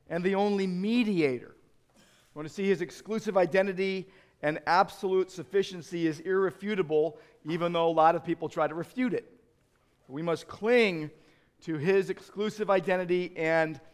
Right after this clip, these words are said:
absolute sufficiency. So if you're able, please stand. I'm going to read Romans three twenty-one to twenty-six. And like every time we get together, our goal today is to exalt the Lord Jesus Christ.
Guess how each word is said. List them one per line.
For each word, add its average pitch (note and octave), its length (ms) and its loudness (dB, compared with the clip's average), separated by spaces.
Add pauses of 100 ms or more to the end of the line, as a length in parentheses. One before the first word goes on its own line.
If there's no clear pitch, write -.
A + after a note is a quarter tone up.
(100)
absolute F3 480 2
sufficiency. D#3+ 800 -4
So F3 220 -4
if - 120 -10
you're G#3 160 0
able, F#3+ 600 2 (280)
please F#3+ 220 -4
stand. G3 720 0 (320)
I'm F3 180 0
going F#3 200 -4
to F3 40 -2
read F#3 320 -4
Romans F#3 640 -2
three F#3+ 400 -10
twenty-one G#3 460 -4
to F3+ 40 -8
twenty-six. - 840 -6 (1800)
And D#3+ 300 -8
like E3+ 220 4
every F#3 180 -2
time G3+ 260 0
we F#3 100 -2
get F#3 180 -4
together, E3 480 0
our D#3 100 0
goal E3+ 220 -4
today E3 320 -2
is E3 120 -4
to E3 140 -10
exalt D#3+ 400 -4
the E3+ 80 -10
Lord D#3 260 -6
Jesus C#3+ 400 -14
Christ. - 500 -8